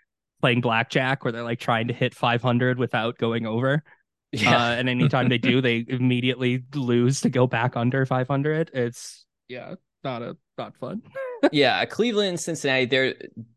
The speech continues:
Speaker 2: they're not as good, but it's just, the idea is, you know, why not? I mean, why not win, win that
Speaker 1: Mm-hmm.
Speaker 2: division by winning eighty-four games this year or something like that?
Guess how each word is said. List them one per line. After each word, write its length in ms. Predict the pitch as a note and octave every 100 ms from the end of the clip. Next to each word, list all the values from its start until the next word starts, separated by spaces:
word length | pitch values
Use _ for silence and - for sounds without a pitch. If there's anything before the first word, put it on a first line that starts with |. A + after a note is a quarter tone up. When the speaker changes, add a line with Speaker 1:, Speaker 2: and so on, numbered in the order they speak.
| _ - -
Speaker 2:
they're 220 | C3+ C#3
not 240 | C#3 D3
as 180 | D#3+ A#2
good, 320 | - A2 A2
but 140 | G#2+ G2 A2
it's 200 | G2+ -
just, 280 | A2 - _ -
the 180 | B2+
idea 300 | A#2 A2+ A#2+
is, 320 | G#2+ G#2 - -
you 140 | C#3+
know, 80 | C#3+
why 220 | C3 E3+
not? 380 | E3 A2 F#2 F#2 -
I 60 | B2+
mean, 160 | C3+
why 180 | C#3 C#3+
not 260 | A#2 G#2 G2
win, 400 | G2+ G2+ G2+ G#2+ G2+ - -
win 220 | B2+ B2
that 100 | G#2
Speaker 1:
Mm-hmm. 40 | B2
Speaker 2:
division 440 | A#2+ A2+ G#2+ G#2+
by 140 | G2+ G2+
winning 320 | G2+ G2+ F#2+
eighty-four 600 | A2+ G#2 G#2 - G#2 G2+
games 500 | G2 F#2+ F#2 F#2+ -
this 240 | F2+ G2 -
year 180 | F2+
or 40 | G2
something 400 | - F#2+ - G2
like 220 | F#2+ F#2
that? 340 | F#2+ F#2+ F#2+